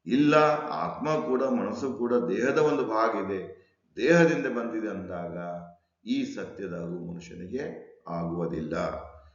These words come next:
ಮನುಷ್ಯರೂಪಿ ಆತ್ಮದ ಸಮಚಿತ್ತದಿಂದ ಮಾತ್ರ ಆತ್ಮ ಸಾಕ್ಷಾತ್ಕಾರ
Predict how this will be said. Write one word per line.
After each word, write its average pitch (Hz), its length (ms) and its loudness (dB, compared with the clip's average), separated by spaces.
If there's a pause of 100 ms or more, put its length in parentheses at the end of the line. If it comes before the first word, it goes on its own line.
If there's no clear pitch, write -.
(380)
ಮನುಷ್ಯರೂಪಿ 131 640 8
ಆತ್ಮದ 95 800 0
ಸಮಚಿತ್ತದಿಂದ 113 800 0
ಮಾತ್ರ 87 720 -8 (240)
ಆತ್ಮ 95 460 -4
ಸಾಕ್ಷಾತ್ಕಾರ 90 1080 -4